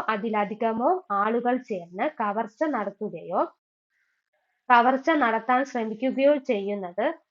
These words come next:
സംഘകവർച്ചയായി കണക്കാക്കാം. ബി എൻ എസ് ഏതു വകുപ്പിലാണ് ഇതിനെക്കുറിച്ച് പ്രതിപാദിക്കുന്നത്?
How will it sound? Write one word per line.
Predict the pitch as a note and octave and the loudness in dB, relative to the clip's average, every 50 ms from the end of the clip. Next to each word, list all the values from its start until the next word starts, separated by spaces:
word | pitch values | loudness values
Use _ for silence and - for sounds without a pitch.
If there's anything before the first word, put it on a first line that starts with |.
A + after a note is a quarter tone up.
| _ _ _ - | _ _ _ -2
സംഘകവർച്ചയായി | A#3+ A3+ A#3 B3+ C#4+ E4 D#4+ D#4+ C#4 B3+ B3 B3 - - B3+ G3+ G3+ A#3 C4+ | 0 0 2 2 2 2 4 6 4 4 4 2 -2 -4 -2 -2 0 -2 0
കണക്കാക്കാം. | - D4 C4+ C4 C4 - G3+ F3+ - - E3 - - | 0 2 2 2 0 -2 -6 -6 -8 -12 -16 -12 -6
ബി | F3 A3+ A#3 A#3+ | -4 -2 -2 0
എൻ | A#3+ A#3+ A#3+ B3 | -2 0 0 -2
എസ് | C#4 C4+ - - - - | -2 -2 -4 -16 -6 -2
ഏതു | G#3 G#3+ A#3 C4 - D#4+ | 0 2 2 4 2 2
വകുപ്പിലാണ് | C#4 B3 A3 G#3 G#3+ B3 A#3+ B3+ B3+ A3+ G3+ F3+ F3+ G3 A3 C#4 - | 2 2 2 2 0 -2 0 2 0 2 0 -2 -4 -6 -8 -10 -10
ഇതിനെക്കുറിച്ച് | A3+ F#3+ A3 A3+ A#3 A3 A3 - G3 F#3+ _ - C#4+ | -8 -8 -6 -6 -6 -8 -8 -10 -14 -14 _ -4 -4
പ്രതിപാദിക്കുന്നത്? | D4 C#4+ C4 G#3 A3+ - F3+ F3 - F3+ _ - D#3+ D#3 _ - | 0 0 0 0 0 -4 -6 -8 -8 -16 _ -20 -20 -20 _ -18